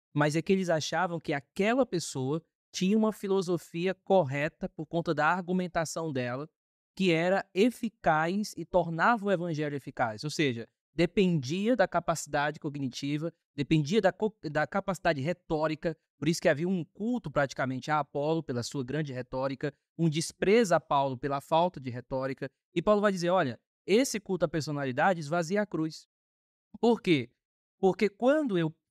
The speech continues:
eu falo um evangelho onde o foco é a pessoa, Cristo sai do centro e o evangelho fica simplista. Como se o evangelho fosse sobre coisas a nível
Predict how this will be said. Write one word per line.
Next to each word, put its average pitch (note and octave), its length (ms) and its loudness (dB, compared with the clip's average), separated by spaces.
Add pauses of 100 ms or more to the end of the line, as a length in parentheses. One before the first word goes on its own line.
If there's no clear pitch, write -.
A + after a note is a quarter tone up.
eu D#3 160 -2
falo G3 460 2
um E3 60 -2
evangelho C3+ 760 -4
onde D3 240 -2
o C3 60 -8
foco G3 500 2
é D3+ 60 0
a C#3+ 80 -2
pessoa, E3+ 720 0 (420)
Cristo A#3 600 0
sai C#3 360 0
do B2 220 -8
centro F#3 720 -2 (420)
e G3+ 80 0
o G3+ 80 4
evangelho F#3+ 520 0
fica G3 260 -4
simplista. - 600 -6 (500)
Como E3 180 4
se F3+ 200 -4
o E3 60 0
evangelho D#3+ 560 0
fosse D#3+ 400 -8
sobre D3 340 -6
coisas E3+ 640 -4
a D3+ 140 -2
nível D#3+ 640 -2